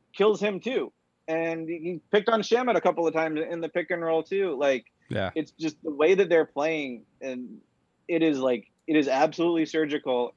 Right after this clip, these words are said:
Speaker 1: and to the point where the Clippers' weakest defender seems to matter more than the Clippers' strongest defenders. And until Beverley comes back, I don't, I don't know how it's not just, like, a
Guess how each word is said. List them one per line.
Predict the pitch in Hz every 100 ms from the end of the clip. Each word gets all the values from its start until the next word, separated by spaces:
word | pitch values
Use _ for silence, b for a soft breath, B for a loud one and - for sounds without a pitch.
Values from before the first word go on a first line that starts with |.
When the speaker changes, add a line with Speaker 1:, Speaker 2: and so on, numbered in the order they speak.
| -
Speaker 1:
and | 135 127 123
to |
the | 143
point | 135 - 147 147
where | 135 135 131 123 _ _ _ _
the | 135
Clippers' | - 160 165 151 123
weakest | 143 151 156 -
defender | 135 139 135 127 120 117 - _
seems | - 143 127
to | 131
matter | 131 135 135
more | 123 120 131 127 117 - _ _ _
than | 127 123 120 113
the | 123 _ _
Clippers' | - 123 123 113
strongest | - 131 139 127
defenders. | 127 113 117 113 110 104 - _ _ _ -
And | 127 120 113 110 - - _ _ _ -
until | 131 120 165
Beverley | 160 180 190 185
comes | 170 160 135
back, | 170 156
I | 131
don't, | 135 143 143 -
I | 139 127 -
don't | 160 170 165 - b b _
know | 131 147 156 147
how | 147 147
it's | 143 -
not | 127 135 143 131
just, | 135 -
like, | 139
a | 123